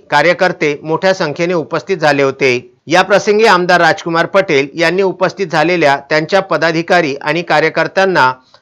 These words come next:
आगामी लोकसभा निवडणुकीमध्ये आपला उमेदवार कसा निवडून येणार याकडे लक्ष देऊन त्या दिशेने नियोजनबद्ध काम करण्याबाबत निर्देश दिले. या नियोजन बैठकीमध्ये धारणी तालुक्यातील जवळपास दीडशे गावांमधील सरपंच,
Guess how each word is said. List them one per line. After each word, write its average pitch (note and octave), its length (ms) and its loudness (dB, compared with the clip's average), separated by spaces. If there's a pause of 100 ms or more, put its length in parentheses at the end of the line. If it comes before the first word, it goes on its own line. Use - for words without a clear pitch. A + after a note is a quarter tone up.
(100)
आगामी F#3 460 2
लोकसभा F3 420 0
निवडणुकीमध्ये D#3+ 800 -2 (100)
आपला C#3+ 320 0
उमेदवार E3+ 520 0 (340)
कसा D#3 240 2
निवडून F3 360 0
येणार E3 380 0
याकडे D#3 420 0
लक्ष E3+ 220 -2
देऊन D#3 320 0 (100)
त्या F3 120 0
दिशेने E3+ 480 0 (360)
नियोजनबद्ध F3+ 720 0
काम E3+ 240 2
करण्याबाबत D#3 720 0
निर्देश E3 420 -2
दिले. C#3 340 0 (460)
या F3+ 180 2
नियोजन F#3+ 440 2
बैठकीमध्ये F3 760 0
धारणी D3 320 2
तालुक्यातील F3 680 -2 (120)
जवळपास E3 400 0
दीडशे D#3+ 360 -4
गावांमधील E3 580 0
सरपंच, E3 520 -4